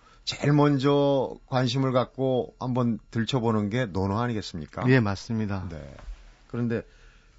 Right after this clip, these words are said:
Speaker 1: 논어를 마흔에 읽어라. 신 교수님은 언제쯤 논어를 처음 접하셨나요?
Speaker 2: 저도 뭐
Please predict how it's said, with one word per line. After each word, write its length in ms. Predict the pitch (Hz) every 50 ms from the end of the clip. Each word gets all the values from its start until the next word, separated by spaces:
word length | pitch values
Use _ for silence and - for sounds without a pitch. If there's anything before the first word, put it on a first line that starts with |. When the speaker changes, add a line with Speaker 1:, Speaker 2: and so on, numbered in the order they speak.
| - -
Speaker 1:
논어를 580 | 107 113 117 123 127 127 123 120 127 127 120
마흔에 720 | 107 95 90 87 95 101 101 101 101 101 101 98 95 90 87 -
읽어라. 480 | 101 95 90 82 - 82 78 73 73 - - - - - - - - - - -
신 200 | - - 165 156
교수님은 360 | 165 139 147 147 151 160 143
언제쯤 640 | 110 107 107 113 101 - 113 104 95 90 82 76 78
논어를 400 | - 85 87 87 87 82 80 76
처음 280 | - - - 82 76 71 -
접하셨나요? 460 | - - - - - - - - - - - - - - -
Speaker 2:
저도 240 | - - 156 151 147
뭐 220 | 120 120 127 117